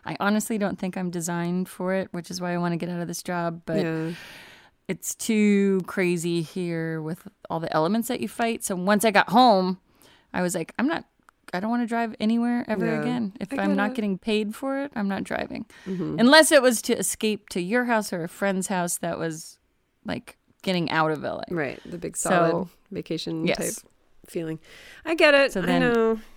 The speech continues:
Speaker 2: You
Speaker 1: walking distance guys. So it was the bike shop guy who was <laughs> right down the street.
Speaker 2: See, but if
Speaker 1: And
Speaker 2: I
Speaker 1: then it
Speaker 2: were
Speaker 1: was
Speaker 2: you, I think I would have hung out at, yeah, at the coffee shop, like, twenty-four seven and, and joined, like, a little local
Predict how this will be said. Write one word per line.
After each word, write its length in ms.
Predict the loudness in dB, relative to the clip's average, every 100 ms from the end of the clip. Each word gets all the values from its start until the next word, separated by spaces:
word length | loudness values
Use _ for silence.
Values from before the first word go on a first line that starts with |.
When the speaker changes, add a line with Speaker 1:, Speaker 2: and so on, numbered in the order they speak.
| -6
Speaker 2:
You 260 | -4 0 6
Speaker 1:
walking 320 | 6 6 4
distance 360 | 4 2 2 4
guys. 420 | 6 6 4 2
So 140 | 0
it 20 |
was 120 | 0 -2
the 80 | -2
bike 240 | -2 -2
shop 300 | -2 -4 -2
guy 320 | -2 0 0
who 180 | 0 0
was 160 | 0 0
<laughs> 40 |
right 220 | 0 2
down 100 | 2 2
the 80 |
street. 420 | 0 -2 4 4 6
Speaker 2:
See, 180 | 4 6
but 140 | 4
if 100 | 6
Speaker 1:
And 80 | 6
Speaker 2:
I 40 |
Speaker 1:
then 40 | 8
it 40 |
Speaker 2:
were 40 | 6
Speaker 1:
was 60 | 6
Speaker 2:
you, 280 | 4 2
I 160 | 0 -2
think 240 | -2 -2
I 100 | 0
would 160 | 0 -2
have 200 | -2 -6
hung 260 | -8 -6 -4
out 160 | -4
at, 80 | -4
yeah, 260 | -4 -2 -2
at 120 | -6
the 60 |
coffee 380 | -6 -4 -4 -4
shop, 320 | -4 -6 -6 -8
like, 140 | -8
twenty-four 380 | -6 -6 -4 -6
seven 400 | -6 -6 -4 -4
and, 260 | -4 -8 -12 -20 _ _
and 300 | -4 -2 -2
joined, 400 | 0 0 2 0
like, 180 | -4 -4
a 60 | -4
little 200 | -4 -4
local 500 | -4 -4 -6 -6